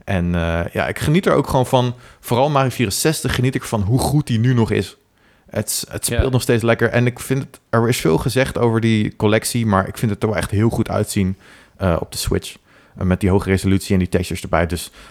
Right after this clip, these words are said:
Speaker 1: Love vierenzestig, Sunshine speel ik ook echt nog steeds met heel veel plezier.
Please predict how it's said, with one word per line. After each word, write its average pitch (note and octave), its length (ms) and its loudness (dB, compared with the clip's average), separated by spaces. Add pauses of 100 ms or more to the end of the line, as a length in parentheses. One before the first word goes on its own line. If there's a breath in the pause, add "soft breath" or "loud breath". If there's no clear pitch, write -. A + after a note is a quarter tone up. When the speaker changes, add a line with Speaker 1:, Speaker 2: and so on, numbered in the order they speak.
(100)
Speaker 1:
Love A#2+ 280 2
vierenzestig, A#2 580 0
Sunshine B2+ 480 2
speel A#2 200 2
ik A2 100 0
ook A#2 220 0
echt B2+ 240 0
nog A2+ 120 2
steeds A#2 260 2
met G2+ 120 0
heel B2 300 4
veel A2 240 2
plezier. F#2+ 520 2